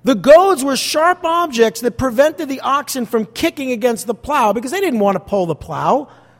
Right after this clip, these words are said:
so they would kick against it. You see, what God is saying to Paul in a language that he can understand, in language that he really can receive, that you and I would be like, "What?" No, for Paul, this made sense.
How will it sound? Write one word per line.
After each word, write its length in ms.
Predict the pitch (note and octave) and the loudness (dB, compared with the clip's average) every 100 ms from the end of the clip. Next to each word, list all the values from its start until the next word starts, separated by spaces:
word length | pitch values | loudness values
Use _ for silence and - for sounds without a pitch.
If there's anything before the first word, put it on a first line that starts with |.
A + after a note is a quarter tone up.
| _ - | _ -4
so 100 | A3 | 0
they 80 | |
would 160 | B3 G#3+ | 0 2
kick 200 | F4 F4 | 0 0
against 440 | A#3+ F#3+ D#3+ - B2+ | 0 0 0 -4 -14
it. 140 | - _ _ _ _ _ _ _ _ _ _ - | -20 _ _ _ _ _ _ _ _ _ _ -2
You 80 | B3+ | 0
see, 160 | D#4+ | 2
what 340 | D4+ C#4 G#3+ F#3 | 2 0 -4 -2
God 300 | C#4+ F4+ F#4 | 2 2 2
is 140 | C#4 | -2
saying 380 | - D4+ C#4+ A#3+ | 0 2 2 -2
to 100 | A3+ | -6
Paul 340 | - E4 C4+ A#3 | -2 2 2 2
in 100 | C4+ | 0
a 80 | B3 | 0
language 480 | A#3 D4 E4 C#4+ F#3+ | 2 0 -2 -4 2
that 140 | A3 | 2
he 240 | - A#4 C#5 | 4 2 2
can 200 | E4 F4 | -2 -2
understand, 640 | D4+ C#4+ - C4+ E3 E3 - - | -2 -4 0 0 0 -4 -10 -6
in 160 | C#4+ A3 | -4 -2
language 480 | C4 E4+ F#4 E4 G#3+ | 0 0 0 -4 -4
that 160 | B3+ G3 | -6 -2
he 300 | D#4+ E4+ D#4+ - - - | 2 2 0 -12 -20 -6
really 340 | G#3 F4 D#4+ D4 | 0 2 2 -2
can 220 | C4+ A#3+ | -4 -2
receive, 680 | A#3+ G#3+ D#4+ B3+ F3+ A#3 A3+ | -2 -4 -4 -4 -4 -4 -6
that 120 | A3+ | -4
you 180 | E4 C#4+ | -2 0
and 80 | |
I 100 | C#4 | 2
would 100 | C4 | 0
be 60 | A3 | 0
like, 200 | G3+ C#3+ | 0 -2
"What?" 420 | C#3+ E3 F#4+ G#4+ - - - | -4 2 2 2 -4 -20 -10
No, 400 | F3+ F#3+ C4+ C#4+ - | -2 2 2 0 -10
for 100 | F3+ | -10
Paul, 580 | - D#4+ D4+ B3 F#4 - - _ _ _ - | -2 2 4 4 2 -14 -20 _ _ _ -2
this 220 | G3+ A3+ | 0 2
made 240 | A3+ A3+ | 2 2
sense. 560 | - D4 F#3+ G#3 - | 0 0 0 -2 -8